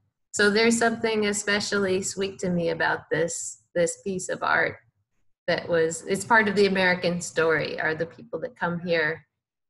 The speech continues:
who don't think they're gonna stay, but they end <laughs> up staying. All right, any more comments on this piece before I show you another type of folk art?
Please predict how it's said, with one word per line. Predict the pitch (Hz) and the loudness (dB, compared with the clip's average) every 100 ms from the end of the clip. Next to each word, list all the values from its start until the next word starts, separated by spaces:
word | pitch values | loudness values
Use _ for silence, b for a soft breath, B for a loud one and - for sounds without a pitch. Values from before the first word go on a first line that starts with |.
| _ _ _ | _ _ _
who | 202 | -2
don't | 190 190 185 | 2 2 2
think | 196 180 | 0 2
they're | 175 | 0
gonna | 180 175 170 | 2 2 2
stay, | - 214 180 170 170 | 2 4 6 6 4
but | 165 | 0
they | 185 175 | 4 4
end | 180 214 - | 4 0 0
<laughs> | |
up | 208 - | -2 0
staying. | - 196 190 165 160 165 - _ _ _ - 208 - _ _ - _ _ _ _ _ - | -2 0 2 2 2 -4 -16 _ _ _ -16 -16 -16 _ _ -20 _ _ _ _ _ 0
All | 196 214 226 | 2 4 4
right, | 208 - - - _ - | 2 0 -6 -18 _ -2
any | 220 247 | 2 4
more | 254 240 240 233 | 4 4 4 4
comments | 220 233 233 233 | 2 2 2 2
on | 220 208 226 | 0 0 0
this | 233 | -2
piece | - 220 208 | -2 -6 -6
before | - 202 202 196 196 185 | -8 -10 -6 -2 2 2
I | 175 175 | 0 -2
show | 175 - 190 | -4 -4 -4
you | 180 175 | -2 -2
another | 175 185 233 311 285 | 0 0 0 0 -2
type | - 160 - | -4 -8 -6
of | 156 - | -8 -6
folk | - - - | -8 -8 -10
art? | - | -14